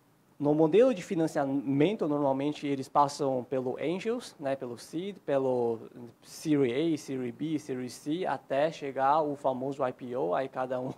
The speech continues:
<laughs> né, se liberta, né, no caminho de sucesso financeiro, <laughs> né? E plataforma de protocolo, normalmente é uma centralizada,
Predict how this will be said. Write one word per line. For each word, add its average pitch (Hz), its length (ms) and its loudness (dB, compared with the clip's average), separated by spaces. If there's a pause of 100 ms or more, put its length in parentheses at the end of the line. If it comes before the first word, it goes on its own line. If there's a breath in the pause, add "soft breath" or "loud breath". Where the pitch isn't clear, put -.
(180)
<laughs> - 260 -14
né, 135 140 2
se 139 160 -6
liberta, 147 640 4 (340 loud breath)
né, 131 200 -4
no 131 120 -6
caminho 131 400 2
de 139 80 -6
sucesso 127 540 -8
financeiro, 127 580 -4 (100)
<laughs> - 100 -8
né? 135 240 0 (600 loud breath)
E 156 720 8 (1120)
plataforma 214 540 6
de - 100 0
protocolo, 165 920 8
normalmente 139 600 2
é 135 80 2
uma 127 240 2
centralizada, 139 880 0